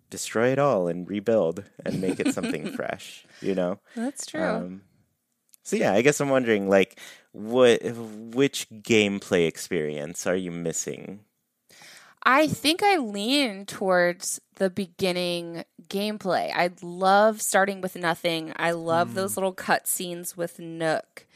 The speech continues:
Speaker 2: where you, like, toast with your, with your
Speaker 1: <laughs>
Speaker 2: island fruit around the campfire. It's just so sweet. And I really like the, it's, I guess it's kinda almost like a mini game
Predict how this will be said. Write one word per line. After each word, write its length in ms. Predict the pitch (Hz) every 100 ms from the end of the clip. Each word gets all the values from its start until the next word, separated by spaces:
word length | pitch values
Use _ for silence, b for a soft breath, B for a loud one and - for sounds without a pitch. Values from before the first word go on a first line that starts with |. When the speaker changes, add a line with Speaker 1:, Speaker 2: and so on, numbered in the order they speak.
| b b
Speaker 2:
where 100 | 208
you, 220 | 202 202
like, 320 | 185 165 185 -
toast 580 | - 226 202 208 - -
with 240 | 196 -
your, 440 | 190 180 170 160 147
with 200 | 185 202
your 140 | 175
Speaker 1:
<laughs> 140 | 160 175
Speaker 2:
island 320 | 190 190 196
fruit 560 | - - 180 180 175 -
around 420 | - 175 180 180
the 60 | 175
campfire. 960 | - 175 - - 165 165 165 160 160 -
It's 320 | 190 - -
just 640 | - 196 190 196 - - -
so 280 | 185 175
sweet. 500 | 185 - 190 175 165 - B B B B
And 140 | 202
I 60 | 220
really 580 | 214 185 190 226 427 302
like 460 | 185 175 196 - -
the, 320 | 175 175 175
it's, 140 | 180 -
I 60 |
guess 180 | 190 220
it's 140 | 220 -
kinda 260 | 180 175
almost 380 | - 160 233 233
like 160 | 160 165
a 60 |
mini 260 | 156 170 196
game 420 | 156 131 147 170